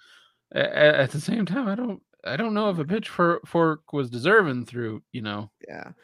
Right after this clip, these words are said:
Speaker 1: the
Speaker 2: I mean,
Speaker 1: head,
Speaker 2: to be
Speaker 1: but
Speaker 2: fair, you know, also Pearl's a grown-ass woman. She, what's it called? She made her mis-, she made her, she made her decision too, but, like,
Speaker 1: Yeah.
Speaker 2: you know, I, I don't think a pitchfork.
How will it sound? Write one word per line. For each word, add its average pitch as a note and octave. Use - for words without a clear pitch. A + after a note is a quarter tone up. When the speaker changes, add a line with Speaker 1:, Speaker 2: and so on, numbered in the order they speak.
Speaker 1:
the B2
Speaker 2:
I A#2+
mean, D#4
Speaker 1:
head, C4+
Speaker 2:
to E4+
be D#4+
Speaker 1:
but D4+
Speaker 2:
fair, C#4+
you C#4
know, A#3
also A#3+
Pearl's A3+
a B3
grown-ass G#3+
woman. C#4+
She, B3+
what's A3
it G#3+
called? F#3+
She F#3+
made A#3
her G#3+
mis-, G3+
she C4
made A#3+
her, B3+
she A3+
made A#3
her C4+
decision C#4+
too, C#4
but, A#3
like, G#3+
Speaker 1:
Yeah. C3+
Speaker 2:
you D4
know, B3+
I, A#3+
I -
don't F4
think E4
a C4
pitchfork. G3